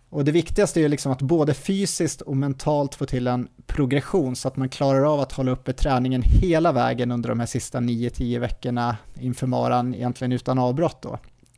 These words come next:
Så man behöver inte gå ut för hårt vecka ett i den specifika perioden och försöka bevisa något där, så som jag,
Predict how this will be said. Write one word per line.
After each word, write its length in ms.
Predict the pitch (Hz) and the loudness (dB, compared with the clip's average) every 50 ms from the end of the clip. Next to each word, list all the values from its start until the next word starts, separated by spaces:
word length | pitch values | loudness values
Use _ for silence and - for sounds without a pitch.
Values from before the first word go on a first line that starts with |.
| _ _ - - - - - - - | _ _ -18 -18 -18 -18 -20 -20 -16
Så 200 | - - - 147 | -6 -2 0 2
man 160 | 143 143 147 | 2 2 4
behöver 220 | 147 165 165 156 156 | 4 4 4 4 2
inte 140 | 143 - | 2 0
gå 100 | 151 165 | 2 2
ut 100 | 165 160 | 2 2
för 120 | - - 156 | 2 2 0
hårt 800 | 131 - - - 180 180 170 165 - - - - - - - | 0 2 2 4 4 6 6 6 4 2 0 -2 -2 -2 0
vecka 320 | - 151 131 - - - - | 0 0 0 0 0 -2 -2
ett 380 | - 151 165 151 - - - | 0 0 0 0 0 0 -2
i 40 | 139 | -2
den 100 | 135 131 | -2 -2
specifika 1000 | - - 143 - - 135 - - 139 139 139 135 - _ _ _ - 127 127 127 | -2 -2 -2 -2 -2 -2 -2 0 0 0 0 -2 -4 _ _ _ -2 -2 -2 0
perioden 520 | - - 135 139 143 151 160 151 131 131 123 | 0 0 2 2 4 4 4 2 2 0 0
och 60 | 117 | 0
försöka 240 | - - 120 - 123 | -2 -4 -2 0 0
bevisa 420 | 127 131 139 160 151 - - 123 | 0 2 2 0 0 -2 -2 -4
något 220 | 117 117 - - | -4 -4 -4 -2
där, 240 | - 151 127 98 - 110 - | -2 0 0 0 -2 -6 -10
så 240 | - - - 127 120 | -8 -4 -4 -2 -2
som 200 | - 135 120 120 | -2 -2 0 2
jag, 440 | 131 135 131 123 117 120 135 147 | 2 2 2 2 0 -2 -6 -10